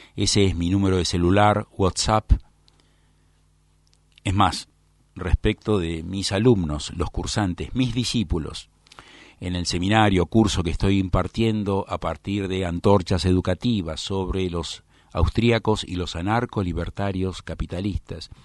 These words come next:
y cuán austríaca, cuán anarcolibertaria capitalista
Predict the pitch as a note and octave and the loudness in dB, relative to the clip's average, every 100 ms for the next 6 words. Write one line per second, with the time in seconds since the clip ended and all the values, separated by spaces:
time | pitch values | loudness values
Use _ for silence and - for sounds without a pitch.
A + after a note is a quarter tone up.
0 | - - - _ _ D3 F#3+ - _ A#2 | -20 -20 -20 _ _ -4 -4 -6 _ 4
1 | A#2 A#2+ A#2 A2 - - A2+ F#2 E2 E2 | 6 6 2 0 0 2 2 2 -4 -10
2 | D#2+ - _ _ - _ G#2+ A2 A2+ A#2 | -16 -18 _ _ -20 _ 2 6 8 6
3 | A#2+ A#2 B2 - F#2 G#2+ A2+ - G2+ F2+ | 4 0 -6 -8 -2 0 0 0 2 2
4 | F2+ - G#2 G2+ F#2 F2 F#2 G#2+ - E2+ | 0 0 0 0 -4 -4 -2 -4 -6 -14